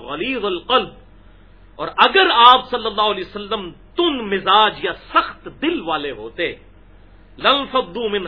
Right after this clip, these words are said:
حَوْلِكَ، تو یہ لوگ آپ کے ارد گرد سے منتشر ہو جاتے ہیں محبوب صلی اللہ علیہ وسلم۔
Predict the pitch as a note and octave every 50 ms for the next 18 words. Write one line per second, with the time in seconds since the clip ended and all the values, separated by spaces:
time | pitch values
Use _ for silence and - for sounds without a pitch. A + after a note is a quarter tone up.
0 | - - G#3 G#3 G3 F#3 G3 A3 A3+ - - - - - - - - - - -
1 | - - - - - - - - - D#3 D#3 - D3+ A3+ D4 D#4+ D4 C#4+ C#4+ D4
2 | D4 D4 D4 - - - F#3 G3 A3 A#3+ B3+ C4+ C4+ - - - A#3 A3+ A#3 C4
3 | C4+ G#3 E3 - - A3+ A3+ - - - A#3+ G#3+ F3 E3 G3+ F#3+ F#3+ - F#3 F#3+
4 | D4 G4 E4+ C4+ G3+ F#3 D3+ D#3 C#3 - - C#3+ C#3 C#3 C3 A#2+ B2+ D#3 D3+ -
5 | - D#3 C#3 C#3 C3+ C3+ B2+ C3+ B2+ - C#3+ D3 E3+ B3 -